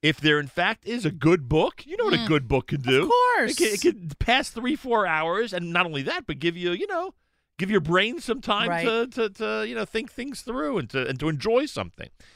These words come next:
Speaker 1: "So I shipped another, a book for Yontif," another meaning another divorced friend.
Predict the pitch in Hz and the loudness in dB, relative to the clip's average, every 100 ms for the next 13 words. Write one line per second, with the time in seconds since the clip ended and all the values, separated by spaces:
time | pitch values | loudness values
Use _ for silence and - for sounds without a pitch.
0 | _ _ _ - 139 135 139 - 214 226 | _ _ _ 2 4 4 2 -2 0 0
1 | - 131 131 190 139 113 117 - - 113 | 0 -2 2 2 4 2 0 -4 -2 0
2 | 104 180 143 - - 131 120 113 92 101 | 4 4 4 0 -6 -2 0 -2 -2 -2
3 | 110 101 101 95 98 90 90 90 90 - | -2 -4 -6 -4 -6 -6 -8 -6 -6 -8
4 | 92 80 | -8 -8